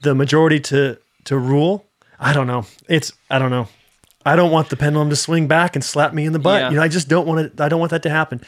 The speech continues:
Speaker 1: But I do want
Speaker 2: Do you
Speaker 1: more caring policies for people. And that's the
Speaker 2: Yeah.
Speaker 1: hard part.
Speaker 2: Yes.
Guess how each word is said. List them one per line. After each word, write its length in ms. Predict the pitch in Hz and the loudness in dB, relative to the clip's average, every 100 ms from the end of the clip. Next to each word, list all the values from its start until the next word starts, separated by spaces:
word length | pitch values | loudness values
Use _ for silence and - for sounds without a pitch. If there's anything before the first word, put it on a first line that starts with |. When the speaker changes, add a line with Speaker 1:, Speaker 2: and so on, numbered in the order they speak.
| - - - | -20 -20 -4
Speaker 1:
But 100 | 160 | 0
I 80 | 170 | 2
do 320 | 135 165 196 | 2 2 4
want 300 | 180 160 160 | 4 4 2
Speaker 2:
Do 80 | 165 | 2
you 40 | 147 | 2
Speaker 1:
more 140 | 151 | 0
caring 460 | - 143 151 139 127 | 0 0 0 -2 -2
policies 680 | 127 135 147 - 113 107 | 0 0 0 -4 -8 -10
for 140 | - 107 | -12 -12
people. 420 | 110 107 80 - _ - | -12 -10 -12 -12 _ -6
And 120 | 131 | -2
that's 200 | 170 - | -2 -2
the 60 | 208 | -4
Speaker 2:
Yeah. 80 | |
Speaker 1:
hard 240 | 139 147 139 | -2 -2 -2
part. 300 | 185 131 - - | -4 -4 -8 -8
Speaker 2:
Yes. 420 | 151 160 139 | -4 -2 -4